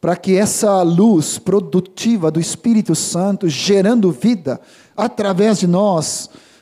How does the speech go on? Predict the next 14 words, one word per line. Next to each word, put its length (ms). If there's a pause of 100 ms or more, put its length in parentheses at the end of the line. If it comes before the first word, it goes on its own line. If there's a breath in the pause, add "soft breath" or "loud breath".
venha 300
se 180
manifestar 880
com 240
toda 260
a 40
força 440
nessa 280
noite 520 (520 soft breath)
e 60
cada 440
dia, 460
Senhor. 440 (1500)
Obrigado, 580